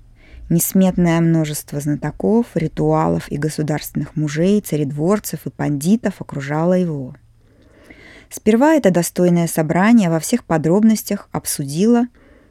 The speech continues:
несколько предварительно предложенных тем, а затем дружеская беседа коснулась предмета, самого любезного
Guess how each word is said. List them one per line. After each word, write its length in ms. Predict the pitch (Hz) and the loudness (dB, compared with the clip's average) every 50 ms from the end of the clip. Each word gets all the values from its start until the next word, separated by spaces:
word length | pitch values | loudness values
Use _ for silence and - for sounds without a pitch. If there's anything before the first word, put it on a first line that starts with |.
| _ _ - | _ _ 2
несколько 520 | 165 202 247 - - - 247 240 - 220 | 4 4 4 4 2 0 -2 -2 -2 -4
предварительно 880 | 185 - - 180 151 139 160 160 160 175 226 240 - 254 247 240 233 214 | -4 -2 -2 -2 0 0 0 2 2 2 2 2 2 4 4 4 4 4
предложенных 760 | - 175 170 139 135 143 156 170 185 202 214 220 226 - - | 2 -2 -2 -2 -2 -2 -2 0 2 2 2 2 2 0 -4
тем, 500 | - - - 170 143 135 127 139 147 143 - _ _ _ _ _ _ _ _ _ _ _ _ _ _ _ _ - | -10 -6 -4 -4 -2 -2 -4 -6 -8 -12 -16 _ _ _ _ _ _ _ _ _ _ _ _ _ _ _ _ -18
а 120 | - 160 | -10 -8
затем 420 | 156 156 - - - 220 254 320 359 _ _ - - - - - - - - - - - _ _ | -8 -8 -4 -2 2 2 2 2 0 _ _ -20 -20 -20 -20 -20 -20 -20 -20 -20 -20 -20 _ _
дружеская 500 | 202 196 208 190 170 - - - 180 165 | 2 4 4 4 2 0 -2 0 2 2
беседа 400 | 160 160 165 - 262 277 262 240 | 2 2 0 0 2 4 4 2
коснулась 560 | - 202 190 180 - 214 202 196 190 180 175 | 2 0 -2 0 2 2 2 4 2 2 0
предмета, 800 | - - - 175 170 151 165 180 196 226 269 294 - - 277 262 233 | -2 -2 -2 -2 0 2 2 4 6 6 6 4 2 0 0 0 0
самого 540 | - - - 190 180 175 175 165 156 156 156 | -2 -2 0 2 4 4 4 2 0 0 -2
любезного 840 | 151 151 147 143 156 180 214 240 247 240 233 233 233 226 226 226 | -2 -2 -2 0 2 2 4 4 4 6 4 6 6 4 2 0